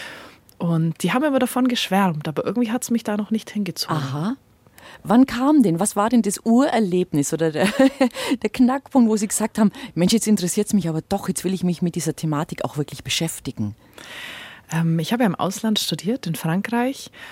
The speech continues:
Speaker 1: Und das war in Trimestern. Und das heißt, man hat im Sommer immer relativ lang und, ja, groß frei, sage ich jetzt mal.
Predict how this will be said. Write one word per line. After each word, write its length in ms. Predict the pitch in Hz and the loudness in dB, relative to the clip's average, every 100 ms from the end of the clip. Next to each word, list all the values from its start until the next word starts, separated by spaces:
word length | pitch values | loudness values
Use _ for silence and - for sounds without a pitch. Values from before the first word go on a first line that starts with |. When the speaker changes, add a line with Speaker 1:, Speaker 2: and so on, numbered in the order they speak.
| - _ - | -20 _ -6
Speaker 1:
Und 540 | 175 175 175 175 175 - - | -2 0 0 -2 -4 -8 -14
das 360 | - 175 - - | -10 -8 -6 -4
war 140 | 156 139 | -2 -2
in 140 | 160 | -4
Trimestern. 800 | - 160 151 - - - 233 277 - - | -2 -2 -2 -4 -6 -2 0 -2 -6 -10
Und 140 | 175 | -8
das 160 | 165 - | -8 -8
heißt, 220 | 170 - | -8 -4
man 80 | 170 | -4
hat 120 | 170 | -4
im 60 | 160 | -6
Sommer 300 | - 165 185 | -4 -2 0
immer 180 | 156 147 | -2 -2
relativ 460 | 165 170 135 - | -4 -4 -10 -12
lang 320 | 143 147 175 | -6 -2 0
und, 480 | 151 135 - - - - - | 0 -4 -8 -12 -14 -16 -12
ja, 180 | 135 127 - | -10 -10 -6
groß 340 | - 180 180 | 2 2 2
frei, 320 | - 147 131 156 | -4 -6 -4 -4
sage 240 | - 143 | -6 -12
ich 100 | 135 | -12
jetzt 200 | 143 - | -12 -8
mal. 180 | 135 | -8